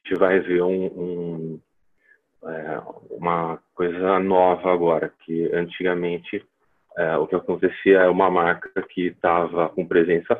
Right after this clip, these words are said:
física, ia pra venda online através de aplicativos, e o que a gente vai começar a ver são marcas que surgem na, em dark kitchens, vendendo somente online, e vão começar a ganhar espaços físicos, porque vão perceber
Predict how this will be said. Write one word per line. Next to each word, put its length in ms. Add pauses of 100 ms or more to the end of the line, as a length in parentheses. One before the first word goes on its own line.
física, 500 (520)
ia 240
pra 400
venda 500
online 360
através 340
de 40
aplicativos, 720 (640)
e 60
o 40
que 80
a 20
gente 180
vai 120
começar 440
a 40
ver 420
são 120
marcas 480 (180)
que 220 (160)
surgem 560
na, 180
em 320
dark 280
kitchens, 400
vendendo 380
somente 420 (100)
online, 460 (1300)
e 100
vão 160
começar 580
a 40
ganhar 600
espaços 420 (140)
físicos, 300 (120)
porque 260
vão 240
perceber 800